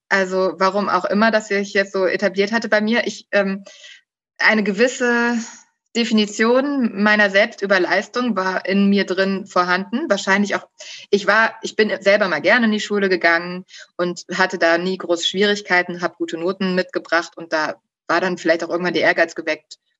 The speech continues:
auch ordentlich zu lernen und zu gucken, wie gut krieg ich's denn hin und so. Und das hört halt irgendwann auf, weil du kriegst in der Schule Bewertungen durch Noten, du kriegst im Studium Bewertungen, ähm, dann noch im Ref und am Ende vielleicht noch so in der Revision.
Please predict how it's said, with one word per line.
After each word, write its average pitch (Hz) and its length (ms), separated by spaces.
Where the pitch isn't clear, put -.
auch 180 140
ordentlich 175 320
zu 180 100
lernen 240 300
und 190 120
zu 185 80
gucken, 180 320
wie 165 80
gut 165 220
krieg 175 220
ich's 165 80
denn 156 120
hin 277 240
und 208 160
so. 233 240
Und 190 200
das 196 240
hört 233 200
halt 202 160
irgendwann 175 320
auf, 139 340
weil 165 120
du 170 60
kriegst - 280
in 165 80
der 135 80
Schule 247 320
Bewertungen 226 920
durch 226 220
Noten, 220 380
du 175 80
kriegst - 280
im 170 100
Studium 233 420
Bewertungen, 202 800
ähm, 180 720
dann 180 180
noch 190 140
im 180 100
Ref 240 400
und 226 240
am 196 160
Ende 277 260
vielleicht 233 420
noch 226 120
so 220 260
in 208 100
der 196 140
Revision. 165 640